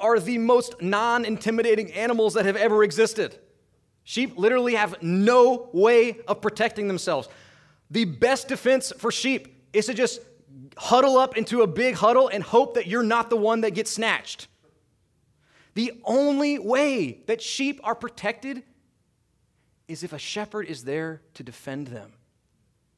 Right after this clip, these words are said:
And then I think, finally,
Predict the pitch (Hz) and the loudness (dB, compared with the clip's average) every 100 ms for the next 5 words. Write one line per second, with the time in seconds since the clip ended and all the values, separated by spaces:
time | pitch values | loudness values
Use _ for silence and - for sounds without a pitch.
0 | _ _ _ _ _ _ _ _ _ - | _ _ _ _ _ _ _ _ _ -14
1 | 151 160 160 196 170 - _ _ _ _ | -8 -6 -6 -4 -6 -8 _ _ _ _
2 | _ _ _ _ _ 151 165 175 139 117 | _ _ _ _ _ -2 0 0 -2 -6